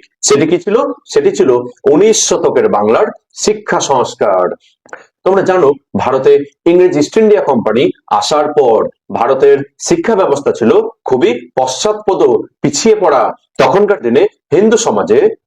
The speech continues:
টোল ও পাঠশালা প্রথা ছিল এবং মুসলিম সমাজে মাদ্রাসা ও মক্তব,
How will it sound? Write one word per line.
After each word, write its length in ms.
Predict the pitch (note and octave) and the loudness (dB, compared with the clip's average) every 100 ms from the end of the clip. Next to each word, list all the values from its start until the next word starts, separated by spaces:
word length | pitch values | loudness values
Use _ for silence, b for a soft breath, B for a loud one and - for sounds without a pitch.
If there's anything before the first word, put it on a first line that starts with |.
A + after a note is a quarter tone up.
| - | -4
টোল 280 | F3 F3 F3 F3 F3+ D#3 | 0 4 4 2 0 -2
ও 20 | D3 D3+ | 0 0
পাঠশালা 440 | D#3 - F3 F3 F3 | -2 -2 -2 -2 -2
প্রথা 200 | F3+ F#3+ | -2 -2
ছিল 120 | G#3 G#3 B3 - - | 0 0 0 -4 -2
এবং 120 | C3+ C3+ | 0 2
মুসলিম 260 | D3 D#3 A3+ G#3 | 0 0 0 0
সমাজে 300 | D3 A2+ D3 G#3 - A#2+ | 0 2 0 0 -2 -2
মাদ্রাসা 500 | C3 - D3+ D3+ E3 E3 - - | 0 0 0 0 0 -2 -4 -2
ও 20 | C#3+ D3+ | 0 0
মক্তব, 380 | - - - | -2 -4 -2